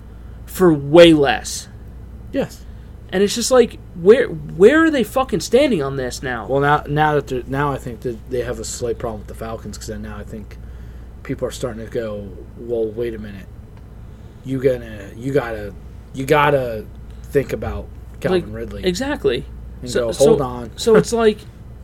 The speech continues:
Speaker 1: he was gonna be a future Jet, <laughs> and I was looking forward to it.
Speaker 2: But
Speaker 1: But that's why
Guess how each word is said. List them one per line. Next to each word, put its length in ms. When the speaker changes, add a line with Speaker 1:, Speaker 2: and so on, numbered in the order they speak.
Speaker 1:
he 100
was 120
gonna 140
be 80
a 60
future 340
Jet, 360
<laughs> 200
and 120
I 20
was 140
looking 200
forward 380
to 160
it. 160
Speaker 2:
But 140
Speaker 1:
But 160
that's 220
why 380